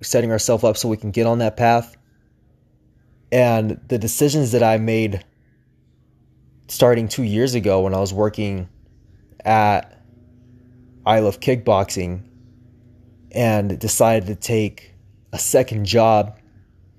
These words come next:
so I can pay for a boot camp with R S D Derek,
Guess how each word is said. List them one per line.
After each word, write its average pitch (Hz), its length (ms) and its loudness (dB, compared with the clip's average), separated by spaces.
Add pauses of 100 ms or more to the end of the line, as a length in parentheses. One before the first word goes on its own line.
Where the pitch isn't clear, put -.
(300)
so - 180 0
I 110 80 4
can 107 140 -6
pay 117 220 -4
for 107 260 0
a 98 40 0
boot 117 280 -6
camp 113 280 -2
with 104 140 -2
R 107 200 4
S 104 140 -2
D 101 160 -10
Derek, 110 520 0